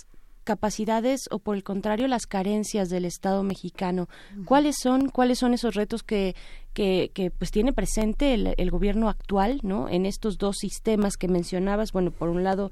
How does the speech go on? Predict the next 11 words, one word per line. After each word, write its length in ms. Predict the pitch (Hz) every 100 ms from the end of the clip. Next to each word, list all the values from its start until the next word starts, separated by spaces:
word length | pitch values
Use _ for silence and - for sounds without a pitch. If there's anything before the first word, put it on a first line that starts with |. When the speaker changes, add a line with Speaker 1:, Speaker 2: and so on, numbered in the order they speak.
| - - -
Speaker 1:
el, 280 | 180 175 -
el 140 | 175
Instituto 420 | 170 170 170 - 196
Mexicano 340 | 185 - 185
del 80 | 185
Seguro 240 | 185 180
Social, 440 | 180 170 233 226 220
el 140 | 185
imss, 260 | 226 233 185
el 160 | 185
issste, 360 | 208 - 208